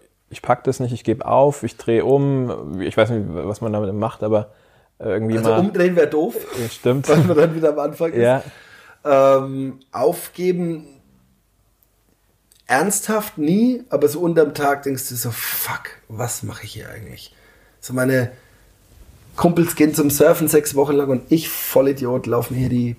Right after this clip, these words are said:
Speaker 2: Blasen wund bei einundvierzig Grad. Und, ähm, ja, da, man kommt an seine Belastungsgrenze, aber ich hab auch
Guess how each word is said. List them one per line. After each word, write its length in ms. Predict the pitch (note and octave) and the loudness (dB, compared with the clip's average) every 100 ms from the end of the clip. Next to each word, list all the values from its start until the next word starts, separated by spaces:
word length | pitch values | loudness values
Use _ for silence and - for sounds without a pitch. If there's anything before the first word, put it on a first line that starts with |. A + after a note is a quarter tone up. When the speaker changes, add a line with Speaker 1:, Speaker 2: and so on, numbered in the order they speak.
| - | -2
Speaker 2:
Blasen 420 | A#2+ - B2+ A2 | 2 2 2 2
wund 200 | A2+ A2+ | 2 2
bei 320 | - G2 - - | 0 -2 -4 -6
einundvierzig 640 | A2+ G#2+ A2 A2 - G#2+ - | -6 -4 -4 -6 -6 -10 -10
Grad. 320 | - - - _ _ _ _ _ _ _ _ _ _ _ | -10 -10 -12 _ _ _ _ _ _ _ _ _ _ _
Und, 880 | - B2+ B2+ B2+ B2+ B2+ B2 - - C3+ | 2 4 4 2 0 -2 -6 -10 -12 -6
ähm, 600 | A#2+ A#2+ A#2+ A#2+ A#2+ A2+ _ _ _ - | -4 -4 -6 -6 -8 -10 _ _ _ 0
ja, 380 | F3 C3+ G#2 - _ _ _ _ _ _ _ _ _ _ _ _ _ _ | 4 4 0 -14 _ _ _ _ _ _ _ _ _ _ _ _ _ _
da, 640 | B2+ B2 B2 B2 B2+ B2+ - _ _ _ _ _ | 2 6 6 6 4 2 -4 _ _ _ _ _
man 180 | C3 B2+ | -4 0
kommt 180 | F3 G3+ | 2 2
an 60 | F#3+ | 2
seine 200 | F3+ E3 | 2 2
Belastungsgrenze, 1000 | D3 D#3+ - F#3 - F3 F3+ F#3 G#3+ A3 - - _ _ _ _ _ | 2 2 -2 -6 -4 -2 -2 -2 -4 -4 -14 -20 _ _ _ _ _
aber 400 | - C3+ C#3+ C#3+ _ _ _ | 2 4 4 0 _ _ _
ich 160 | D3 D3 | -2 0
hab 120 | D#3 | 4
auch 240 | E3 - | 2 0